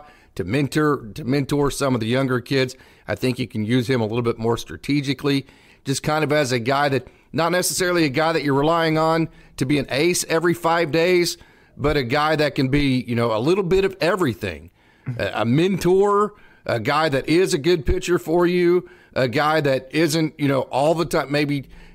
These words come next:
different types of roles where you can just really get the most out of what Clayton Kershaw actually is at this stage. So I'm not advocating stopping at a number one starter. What I am saying, though, is if they did stop right there,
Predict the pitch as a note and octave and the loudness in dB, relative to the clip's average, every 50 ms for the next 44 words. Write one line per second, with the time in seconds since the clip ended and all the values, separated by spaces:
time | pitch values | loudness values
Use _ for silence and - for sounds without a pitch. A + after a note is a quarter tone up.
0 | - - A2+ A2+ D3 F3+ F3 E3 E3+ E3 E3 - C3 C#3+ D3+ E3 E3 - - D#3+ | -16 -12 -4 -2 0 0 0 -2 -6 -6 -6 -4 -2 0 0 0 0 -2 -4 -4
1 | C3+ C#3 D3+ D#3 D#3+ E3 E3+ E3+ E3+ F3 E3+ - - - - - _ - - C3 | -4 -2 0 2 2 4 4 4 2 2 0 -4 -10 -18 -20 -20 _ -4 0 0
2 | C#3 C#3+ D3 D3 - C#3+ C#3 D#3 D#3 - B2+ C3 D#3+ F3+ E3+ E3 C3+ B2 E3 E3 | 2 2 0 -2 -2 -2 -2 -2 -2 -2 0 0 2 2 2 2 0 0 -2 -2
3 | - B2+ G#2+ G#2 G#2 A2 A#2+ C3+ D3+ D#3+ D3 - - A#2 A#2+ A#2 A2+ A2 A#2+ A#2+ | -2 -4 -2 -2 0 2 2 2 2 0 0 -2 -2 -2 -2 -2 0 0 0 0
4 | - - - C#3 C#3 C3 B2 A#2+ - C3+ C3+ B2+ A#2 - B2+ G#2+ G2+ F#2+ - A2 | -2 -2 -2 -2 -2 -2 -4 -4 -4 -2 -2 -2 -2 -2 -2 -2 -2 -2 -2 -2
5 | A#2+ C3 B2+ - - A2 G#2 G2 - - A#2+ C3+ D3 D3+ D#3+ D#3+ - - - - | -2 -2 -2 -4 -6 -8 -10 -10 -6 -2 0 2 2 2 2 0 -2 -6 -12 -18
6 | - - - - - - - A#2+ A#2 - D3 D3 C3+ - - D3 C#3+ C#3+ C3+ - | -20 -20 -20 -20 -8 -4 -2 -2 0 0 0 -2 -2 0 0 0 0 0 0 -2
7 | - B2+ B2 C3 C#3+ E3+ G#3 A3 A3 - C#3 D#3+ E3+ E3 E3+ - - D#3+ D3+ C3+ | -2 -2 -2 0 0 0 0 0 0 0 0 0 0 0 -2 0 0 0 0 0
8 | A#2 G2+ - - - - C#3 C#3 D#3+ D3 - - G#2+ G#2 G2+ F#2 F2 F2 F#2+ F#2+ | -2 -4 -6 -8 -4 -2 -2 0 0 0 -2 -4 -6 -4 -6 -6 -8 -8 -10 -10
9 | F2+ F#2 F#2 F2 F#2+ F#2+ F#2+ F#2 F#2 - - - _ - - - - C3 A#2+ A2 | -8 -10 -10 -8 -6 -8 -8 -8 -12 -16 -20 -20 _ -20 -20 -8 -4 0 0 0
10 | G#2 G2 F#2 F2+ - _ _ - - - - _ _ - A#2+ C3+ C#3+ C3+ C#3 D3 | 0 0 -2 -6 -8 _ _ -20 -20 -20 -20 _ _ -4 -2 0 0 2 2 2
11 | D#3+ F3 E3+ - - D3 D3 D3 C#3 C3+ C3+ C3 C3+ C3+ C3 C3 C3+ C3+ C#3 C3 | 0 0 -2 -2 0 0 0 2 2 2 2 2 2 2 0 -2 -4 -4 -4 -4
12 | A2+ - C#3+ C3 A2+ G2+ G#2 C3 D#3 D#3 - - - - D3 C#3+ D3+ C#3+ - C3 | -2 0 -2 -2 0 0 0 0 0 0 -2 -4 -2 0 0 0 0 0 0 0
13 | B2+ B2 A#2 - - B2+ A#2+ A#2 A2+ A2 G#2 - | 0 0 0 0 0 0 2 2 2 0 -2 -4